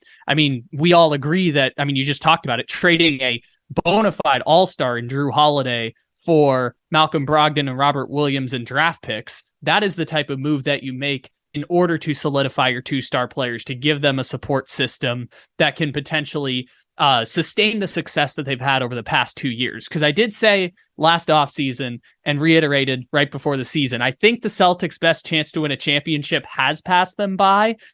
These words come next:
because of how good they were on the defensive side of the ball in twenty-two and how they were the only, they were the best regular season team in the league, hands down, in twenty-three,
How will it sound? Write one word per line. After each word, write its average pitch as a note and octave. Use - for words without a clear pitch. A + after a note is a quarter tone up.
because D#3
of D3+
how D3+
good C#3+
they C#3
were C3+
on C3+
the B2+
defensive D3
side C#3+
of C3
the B2+
ball C#3
in B2+
twenty-two D3+
and C3
how C#3+
they C#3
were C3
the B2+
only, D#3
they E3+
were F#3
the E3
best D#3
regular D3
season C3+
team C3+
in B2
the A#2
league, B2
hands C#3+
down, B2
in C#3
twenty-three, C3